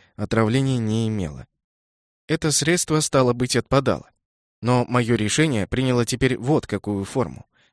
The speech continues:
Если дела мои снова пойдут так, что я должен буду прибегнуть к своему опиумному снадобью, мне разрешается заменить это короткое избавление избавлением большим, смертью, причем смертью верной, надежной,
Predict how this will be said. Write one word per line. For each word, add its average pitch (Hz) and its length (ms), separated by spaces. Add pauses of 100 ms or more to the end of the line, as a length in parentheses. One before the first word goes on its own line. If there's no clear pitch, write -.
Если 107 300
дела 120 280
мои 113 220
снова 120 340
пойдут 101 440
так, 104 280 (100)
что - 240
я 120 60
должен 117 360
буду 110 200
прибегнуть 110 600
к - 60
своему 117 460
опиумному 107 640
снадобью, 151 580 (440)
мне 156 340
разрешается 143 800
заменить 139 640
это 110 340
короткое 123 680
избавление 113 760 (260)
избавлением 127 680
большим, 120 480 (340)
смертью, - 600 (300)
причем 120 340
смертью 120 540
верной, 110 500
надежной, 92 680